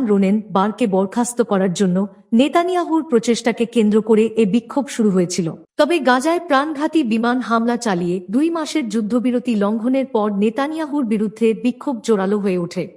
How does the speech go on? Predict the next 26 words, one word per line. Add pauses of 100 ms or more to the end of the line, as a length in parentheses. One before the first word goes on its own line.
(160)
যুদ্ধবিরতি
অব্যাহত
রাখতে
বিদেশি
সরকারগুলোর
আহ্বান
উপেক্ষা
করে (260)
সম্প্রতি (120)
আকাশ (180)
ও
স্থলপথে
হামলা
জোরদার
করেছে (120)
ইসরায়েল। (240)
এর
মধ্য (100)
দিয়ে
গত
জানুয়ারিতে
কার্যকর
হওয়া
যুদ্ধবিরতি
ভেস্তে
গেছে।